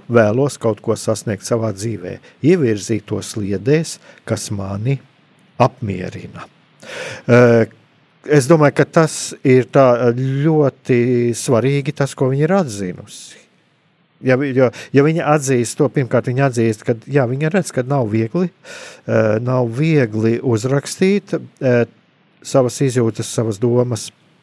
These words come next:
Un es neudro-, un neuzdrošinos sevi atdot,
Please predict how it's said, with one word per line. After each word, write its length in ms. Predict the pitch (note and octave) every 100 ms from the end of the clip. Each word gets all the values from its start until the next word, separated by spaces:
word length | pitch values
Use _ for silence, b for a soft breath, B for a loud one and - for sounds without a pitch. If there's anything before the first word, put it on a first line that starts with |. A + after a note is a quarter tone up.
| _ _ _ _ _ _ _ _ _ -
Un 460 | A#2+ C3+ E3 G#3+ F3
es 220 | C3+ -
neudro-, 540 | A#2+ B2 D3+ D#3 F3 F3 C3
un 80 | A2
neuzdrošinos 580 | B2+ B2+ B2 A#2 A#2 G#2
sevi 240 | - A#2+ B2
atdot, 440 | A#2 G2+ G#2+ -